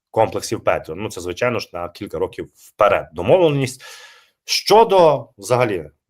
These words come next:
ну, по-перше, давайте нагадаю, що найкращі санкції проти Росії — це наші сили оборони України, які виносять просто, такі сьогодні я на-, наглядно вам,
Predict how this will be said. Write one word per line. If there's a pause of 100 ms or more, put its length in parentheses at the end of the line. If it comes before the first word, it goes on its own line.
(220)
ну,
по-перше,
давайте
нагадаю,
що
найкращі
санкції
проти
Росії —
це
наші
сили
оборони
України,
які
виносять
просто,
такі
сьогодні
я
на-,
наглядно
вам,